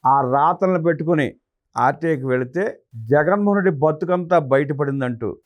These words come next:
జగన్మోహన్ రెడ్డి రెండు వందల ఇరవై రెండు కోట్ల రూపాయలు ఖర్చు పెట్టి విమానాల్లో తిరిగి, "నువ్వు సాధించింది ఏంటి, నువ్వు పీకింది ఏంటి, ఈ రాష్ట్రానికి నీ వల్ల వనగూరింది ఏంటి?"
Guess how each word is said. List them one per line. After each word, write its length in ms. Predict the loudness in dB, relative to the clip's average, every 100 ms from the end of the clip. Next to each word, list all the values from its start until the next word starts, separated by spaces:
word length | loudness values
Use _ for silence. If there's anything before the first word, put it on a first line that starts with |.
| -8
జగన్మోహన్ 580 | 0 2 2 2 2 2
రెడ్డి 160 | 0
రెండు 220 | 0 2
వందల 200 | 0 2
ఇరవై 160 | 2 2
రెండు 180 | -2 -2
కోట్ల 280 | -2 -2 -2
రూపాయలు 260 | 0 0
ఖర్చు 260 | 0 -4 -4
పెట్టి 280 | -4 -4 -4
విమానాల్లో 480 | -2 0 0 0
తిరిగి, 460 | 0 -2 0 0 -2 -6 _ _ _ _ -6
"నువ్వు 240 | 2 4 4
సాధించింది 800 | 2 4 4 2 2 2 4 2
ఏంటి, 520 | 2 2 2 2 -4 _ 0
నువ్వు 280 | 2 2 2 2
పీకింది 400 | 2 2 0 0
ఏంటి, 420 | 0 -2 -2 -6 _ -2
ఈ 100 | -2
రాష్ట్రానికి 840 | 2 2 2 0 -2 0 -2 -4
నీ 100 | -2
వల్ల 340 | 0 2 2 0
వనగూరింది 680 | -2 0 2 0 -2 -4
ఏంటి?" 340 | -4 -8 -12